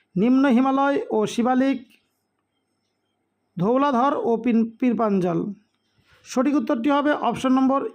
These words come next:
এ, লাদাখ ও পীরপাঞ্জাল। পরের প্রশ্ন, দিয়েগো গার্সিয়া দ্বীপ কোথায় অবস্থিত? প্রশান্ত মহাসাগর, আটলান্টিক মহাসাগর, আরব মহাসাগর, ভারত মহাসাগর।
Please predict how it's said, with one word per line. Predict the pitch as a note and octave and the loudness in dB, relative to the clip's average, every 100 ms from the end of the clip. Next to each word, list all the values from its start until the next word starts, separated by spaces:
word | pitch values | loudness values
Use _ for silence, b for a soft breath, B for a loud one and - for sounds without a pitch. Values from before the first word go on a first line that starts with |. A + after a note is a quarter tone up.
| _ | _
এ, | A#3 F#3+ F#3 - _ _ _ _ _ _ _ _ - | 0 0 -2 -10 _ _ _ _ _ _ _ _ -2
লাদাখ | G#3 A#3+ B3 D4 D4+ A#3 | 0 0 0 -2 -4 -2
ও | B3 F4+ - _ - | -2 -2 -6 _ -2
পীরপাঞ্জাল। | A#3+ G#3 G#3+ F3+ F3 D#3+ F#3 F3+ _ _ _ _ _ _ _ _ _ _ _ _ _ _ _ _ _ _ _ _ _ _ _ _ _ _ | 0 0 0 0 0 -4 -8 -16 _ _ _ _ _ _ _ _ _ _ _ _ _ _ _ _ _ _ _ _ _ _ _ _ _ _
পরের | B3 C#4 | -2 0
প্রশ্ন, | D4 D#4 - B3 F#3 G#3+ B3 _ _ _ _ _ _ _ _ _ _ _ _ _ _ _ _ D#3+ | 0 -2 0 0 0 -4 -8 _ _ _ _ _ _ _ _ _ _ _ _ _ _ _ _ -4
দিয়েগো | F3+ C#4+ D4+ E4 | 0 0 2 0
গার্সিয়া | C#4+ C4+ A#3 C#4+ C#4+ | 0 0 0 0 2
দ্বীপ | B3+ D4 - | 2 0 0
কোথায় | C4 B3+ | 0 2
অবস্থিত? | A#3+ G#3+ G#3+ F#3+ F3+ | 2 0 -2 -4 -2
প্রশান্ত | E3+ A3+ A#3+ B3+ C4 | -2 -4 0 0 2
মহাসাগর, | C4+ C4 C#4 C#4 C#4+ | 0 0 0 0 0
আটলান্টিক | A3 A3 B3 B3+ B3+ | -2 -2 0 0 2
মহাসাগর, | C4 B3+ C4 C4+ - | 2 0 -2 -2 -2
আরব | A3 A#3 | -4 -2
মহাসাগর, | G3+ B3 B3+ B3+ C4 D4 B B B _ | 0 0 0 0 -2 -4 B B B _
ভারত | D#3 A3+ C4 A3+ | -4 -2 -2 -2
মহাসাগর। | G3+ F#3 G3 F3+ | -2 -2 -2 -2